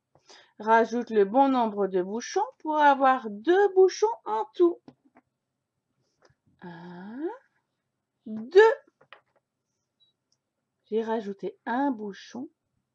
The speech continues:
En tout, j'ai deux bouchons. C'est pareil. Pour les enfants pour lesquels ça a été facile éventuellement, vous pouvez continuer cet exercice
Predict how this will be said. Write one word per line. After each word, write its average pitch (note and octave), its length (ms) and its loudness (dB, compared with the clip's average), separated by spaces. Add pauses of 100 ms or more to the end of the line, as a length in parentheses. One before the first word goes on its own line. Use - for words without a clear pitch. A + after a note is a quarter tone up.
(220)
En F#3 240 -6
tout, E4+ 320 -4
j'ai C#4+ 260 -8 (220)
deux F#4+ 380 2
bouchons. F4 480 2
C'est C#4+ 280 -8 (440)
pareil. C4 760 2 (520)
Pour C#4 160 -2
les C4+ 200 0
enfants C4+ 320 2
pour B3+ 120 -6
lesquels A#3+ 320 -4
ça A3+ 120 -6
a F#3+ 40 0
été F#3+ 400 -2 (100)
facile B3+ 520 -6
éventuellement, G#3 1000 2 (960)
vous B3 180 -6
pouvez C4+ 340 -2
continuer B3 920 -2 (560)
cet D#4+ 200 -8
exercice C4+ 920 -4